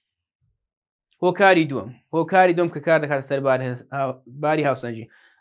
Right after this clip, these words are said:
ئەو هۆکارەش زۆر گرنگە ها، کە پێی دەڵێن چێ؟ گۆڕانی پەستان. تەماشاکە قوتابیانی خۆشەویست. چێ قوتابیان؟ گۆڕانی پەستان دەڵێن باری هاوسەنجی دەگۆڕێت، بەڵام جێگیری هاوسەنجی ناگۆڕێت.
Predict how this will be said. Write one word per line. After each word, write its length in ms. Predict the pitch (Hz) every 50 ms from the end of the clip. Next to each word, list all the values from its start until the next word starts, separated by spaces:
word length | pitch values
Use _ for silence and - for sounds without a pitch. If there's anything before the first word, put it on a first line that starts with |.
| _ _
ئەو 140 | 190 214 226 190 196
هۆکارەش 480 | 190 180 185 175 160 165 170 185 175 156 147
زۆر 160 | 165 175 170 151 156
گرنگە 300 | 147 139 135 131 131 127 135
ها، 80 | 135 131 120 110 113 - _ _ _ _ _
کە 80 | - - - -
پێی 120 | 175 180 175
دەڵێن 220 | 180 180 175 165 165
چێ؟ 120 | - 196 208 208 202 190 - _ _ _ _ - 147 147
گۆڕانی 640 | 151 147 147 143 147 156 165 175 180 185 185 165 170 -
پەستان. 400 | 143 127 - - - 127 107 90 107 - _ _ _ _
تەماشاکە 440 | 147 147 151 139 - 151 139 131 120 127
قوتابیانی 400 | - - 139 123 123 117 110 117 -
خۆشەویست. 440 | 120 113 - - 98 98 - _ _ _ _ _ _ _ -
چێ 80 | - 147 139
قوتابیان؟ 400 | - - 127 110 107 98 - - - _ _ _ _ _ _ _ _ _ _ _ _ _ _ _ _ _ _ _ _ _ _ - 160
گۆڕانی 380 | 170 190 208 233 262 262 247 233 226 208
پەستان 400 | 190 170 - 185 175 165 165 165 165 160 - _ _ _ _ _ _ _ _ _ - 151
دەڵێن 360 | 170 180 196 196 202 196 196 196 185 160
باری 240 | 202 220 233 240 226 220
هاوسەنجی 400 | 220 208 196 214 208 202 190 226 208 202
دەگۆڕێت، 480 | 196 175 185 190 196 208 208 202 190 190 - _ _ _ _ _ -
بەڵام 240 | 160 165 170 170 165 156
جێگیری 340 | 160 165 156 160 190 180 160 143
هاوسەنجی 560 | 147 147 139 - 151 147 147 147 170 190 208 214 220 220 214 - _ _ _ 165 190
ناگۆڕێت. 460 | 202 175 151 131 127 110 95 107 -